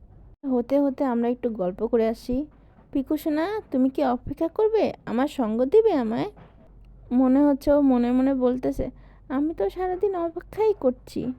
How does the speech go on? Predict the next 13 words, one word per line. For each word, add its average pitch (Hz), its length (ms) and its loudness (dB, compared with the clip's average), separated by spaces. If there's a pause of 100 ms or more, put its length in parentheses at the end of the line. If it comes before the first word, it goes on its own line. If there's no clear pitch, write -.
পিকু 269 280 2
সোনা, 302 520 2
তুমি 370 180 2
রোজা 294 280 6
রাখোনি? 370 720 4 (260)
ছি 349 200 6
রে 330 140 6
পিকু, 254 500 0
ছি, 349 400 6
ছি, 294 320 2
ছি। 339 360 4 (1200)
ও 247 40 -4
অনেক 247 320 4